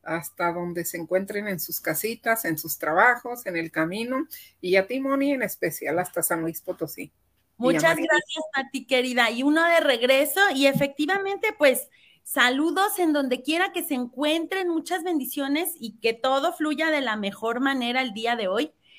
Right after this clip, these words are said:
Speaker 2: que, pues, ya es viernes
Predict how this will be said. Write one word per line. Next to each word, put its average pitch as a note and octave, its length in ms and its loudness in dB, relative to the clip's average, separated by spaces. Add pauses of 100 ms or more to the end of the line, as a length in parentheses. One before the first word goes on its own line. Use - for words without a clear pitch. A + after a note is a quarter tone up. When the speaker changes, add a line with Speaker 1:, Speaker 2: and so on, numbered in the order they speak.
(260)
Speaker 2:
que, A3+ 360 6
pues, A3 300 2
ya C#4+ 340 2
es G4 80 -4 (280)
viernes D4+ 500 4